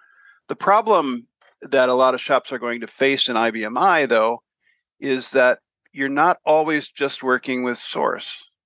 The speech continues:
So if you're work-, if you're working in P H P or if you're working in, um, other languages, uh, Node J S or, um,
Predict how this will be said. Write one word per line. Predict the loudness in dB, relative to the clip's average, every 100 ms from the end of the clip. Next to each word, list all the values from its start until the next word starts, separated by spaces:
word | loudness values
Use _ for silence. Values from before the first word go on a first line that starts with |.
| _ _ _ _ -20
So | -8
if | -2
you're | 2
work-, | 2 2
if | 0 0
you're | 2
working | 2 0 -4
in | -4
P | 0 0
H | 0 -4
P | -6 -4 -2 0
or | 0
if | 0
you're | -2 -2
working | -2 -4 -4 -6
in, | -6 -8 -8 -10 -14 -20 _ _ _ _ _ _ _ _ _ _
um, | 2 2 2 -2 -10 _ 0
other | 4 4 4
languages, | 2 -2 0 0 -2 -4 -8
uh, | -6 -4
Node | 0 0 2
J | 4 4
S | 4 2 -2 -6 -6
or, | -4 -2 -2 -4 -6 -4
um, | -2 -4 -8 -20